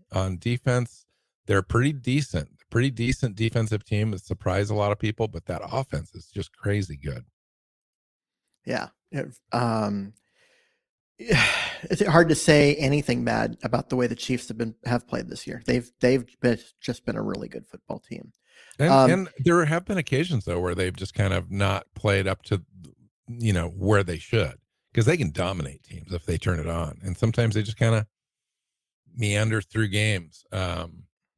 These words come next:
Speaker 1: and it, it is interesting, but I think they do turn it on in the playoffs. They'll be, gonna be hard
Speaker 2: Mm-hmm.
Speaker 1: to beat.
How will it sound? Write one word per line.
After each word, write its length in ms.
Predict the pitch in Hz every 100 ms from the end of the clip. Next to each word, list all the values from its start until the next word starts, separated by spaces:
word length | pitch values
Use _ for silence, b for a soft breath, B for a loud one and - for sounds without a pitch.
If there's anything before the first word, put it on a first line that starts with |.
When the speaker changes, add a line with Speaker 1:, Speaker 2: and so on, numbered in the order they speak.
| _ -
Speaker 1:
and 120 | 98
it, 120 | 90 -
it 160 | 98
is 160 | 101 98
interesting, 380 | 98 - 90 87
but 100 | 95
I 100 | 101
think 200 | 101 -
they 120 | 87
do 140 | 90
turn 220 | - 95
it 100 | 87
on 100 | 87
in 80 | 85
the 60 | 80
playoffs. 400 | 95 85 82 -
They'll 120 | 95
be, 180 | 85 - 95
gonna 160 | 98 117
be 80 |
hard 180 | 113 107
Speaker 2:
Mm-hmm. 40 | -
Speaker 1:
to 60 |
beat. 280 | 82 87 82